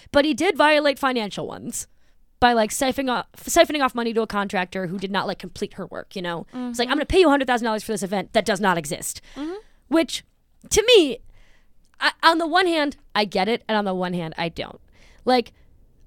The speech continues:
Speaker 1: the sexual harassment that is being alleged is that he paid for me to host events in return for sexual favors.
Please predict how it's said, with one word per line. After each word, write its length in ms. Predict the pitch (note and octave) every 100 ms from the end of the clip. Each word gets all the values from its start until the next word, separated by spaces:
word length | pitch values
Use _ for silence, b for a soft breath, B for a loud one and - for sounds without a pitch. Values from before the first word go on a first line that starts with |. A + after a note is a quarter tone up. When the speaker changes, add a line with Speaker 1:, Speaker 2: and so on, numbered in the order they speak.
| _
Speaker 1:
the 220 | B3+ F4
sexual 480 | - - G4+ - G4
harassment 540 | D#4+ C4+ B3+ - A#3 -
that 160 | A#3
is 140 | A3 F3+
being 400 | - B3+ D4+ C#4
alleged 580 | B3 E4+ F#3 F3 - -
is 100 | G#3
that 160 | G#3+ F3
he 140 | A#3+
paid 380 | - F#4 G#4 -
for 120 | F4+
me 100 | D#4
to 120 | D4
host 240 | C4+ C#4+ D#4
events 380 | B3 F3+ F#3+ -
in 160 | G#3+
return 360 | G3+ - C4+ C4+
for 140 | B3+
sexual 400 | - G#3+ - G#3
favors. 540 | F#3+ C3 - - -